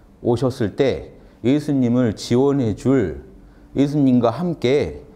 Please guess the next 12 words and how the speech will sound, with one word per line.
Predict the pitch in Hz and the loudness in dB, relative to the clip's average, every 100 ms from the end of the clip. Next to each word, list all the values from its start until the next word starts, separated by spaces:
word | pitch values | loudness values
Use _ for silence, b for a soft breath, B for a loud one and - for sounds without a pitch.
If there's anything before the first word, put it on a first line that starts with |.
| B B - | B B -6
인류를 | - 127 147 139 127 | 0 2 2 0 0
구원할 | - 135 135 127 | 0 0 2 -2
사업을 | - 185 170 160 147 | -2 0 0 0 -2
할 | 131 | -2
존재로 | - 95 101 101 104 | -2 0 0 0 0
지금 | 95 90 | -2 -4
추수할 | - - 185 147 | -8 -4 0 0
사람으로 | 131 127 110 98 101 151 B B B - | 0 0 0 0 0 -2 B B B -10
천사를 | - 160 139 131 110 104 | -4 -2 0 0 0 -2
얘기하고 | 101 101 107 87 | -4 -2 -4 -4
있는 | 82 | -8
겁니다. | 76 76 69 | -10 -12 -14